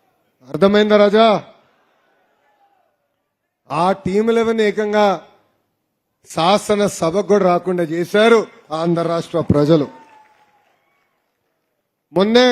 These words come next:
గౌరవ ముఖ్యమంత్రి గారు వచ్చి మన దగ్గర గ్రీన్ అమోనియా ప్లాంట్ కూడా శంకుస్థాపన చేశారు.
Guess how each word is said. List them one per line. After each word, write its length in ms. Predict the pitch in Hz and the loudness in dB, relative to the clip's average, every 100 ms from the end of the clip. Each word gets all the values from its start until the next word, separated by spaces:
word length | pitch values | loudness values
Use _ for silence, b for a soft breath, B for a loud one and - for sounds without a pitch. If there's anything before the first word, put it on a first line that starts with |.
| 220 | 0
గౌరవ 280 | 202 226 | -2 -2
ముఖ్యమంత్రి 600 | 214 208 226 226 220 208 214 | -2 -4 -6 -6 -8 -6 -2
గారు 200 | 220 208 | -2 -2
వచ్చి 280 | 202 170 135 _ _ _ _ _ _ _ _ _ _ _ _ _ _ _ _ _ _ _ _ _ | -6 -10 -12 _ _ _ _ _ _ _ _ _ _ _ _ _ _ _ _ _ _ _ _ _
మన 180 | 156 185 | -8 -4
దగ్గర 260 | 185 190 214 202 165 - _ _ _ _ _ _ _ _ _ _ - | -2 2 2 2 0 -8 _ _ _ _ _ _ _ _ _ _ -10
గ్రీన్ 280 | 165 208 208 | -4 -2 -2
అమోనియా 480 | 190 196 196 190 175 151 _ _ | -4 -4 -4 -6 -6 -10 _ _
ప్లాంట్ 300 | 156 156 175 | -10 -8 -4
కూడా 240 | 185 190 185 | -2 -2 -2
శంకుస్థాపన 760 | - 151 175 - 165 151 156 | -4 -10 -10 -6 -6 -6 -8
చేశారు. 380 | 143 139 - 135 | -12 -14 -18 -20